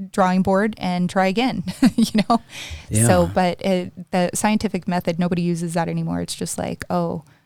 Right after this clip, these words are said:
Speaker 1: th-, this is black, this is white, this is right, this is wrong." You know?
Speaker 2: Yeah, and I, and I think that speaks to an overactive sort of ego, 'cause there's this need to be right.
Speaker 1: Mm-hmm.
Speaker 2: And there's this refusal to be wrong. But from the
Speaker 1: Right.
Speaker 2: spiritual perspective, it's all driven by one energy, which is love or fear.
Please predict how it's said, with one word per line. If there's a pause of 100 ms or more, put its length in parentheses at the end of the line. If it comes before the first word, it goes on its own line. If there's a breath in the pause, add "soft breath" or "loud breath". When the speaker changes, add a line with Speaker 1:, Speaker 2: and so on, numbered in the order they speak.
(240 soft breath)
Speaker 1:
th-, (240)
this
is
black,
this
is
white,
this
is
right,
this
is
wrong." (500 soft breath)
You
know?
Speaker 2:
Yeah,
and
I,
and
I
think
that
speaks
to
an
overactive
sort
of
ego,
'cause
there's
this
need
to
be
right. (400)
Speaker 1:
Mm-hmm.
Speaker 2:
And
there's
this
refusal
to
be
wrong. (140)
But
from
the
Speaker 1:
Right.
Speaker 2:
spiritual
perspective,
it's
all
driven
by
one
energy,
which
is
love
or
fear.